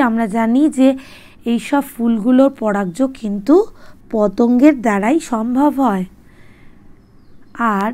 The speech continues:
এইসব ফুলগুলোর বড় আকার এবং উজ্জ্বল বর্ণের জন্য এবং ফুলের মিষ্টি গন্ধ, উম, বা রস থাকায় সহজেই পতঙ্গকে আকৃষ্ট করে আর পতঙ্গ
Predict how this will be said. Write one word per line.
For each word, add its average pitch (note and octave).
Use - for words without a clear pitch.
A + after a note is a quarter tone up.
এইসব A#3+
ফুলগুলোর C#4
বড় A3+
আকার C#4+
এবং C4+
উজ্জ্বল B3
বর্ণের A#3
জন্য A3
এবং A3+
ফুলের C4+
মিষ্টি C4
গন্ধ, A#3+
উম, C4
বা C4
রস B3+
থাকায় G3+
সহজেই C#4+
পতঙ্গকে B3+
আকৃষ্ট G#3+
করে F#3+
আর G3+
পতঙ্গ B3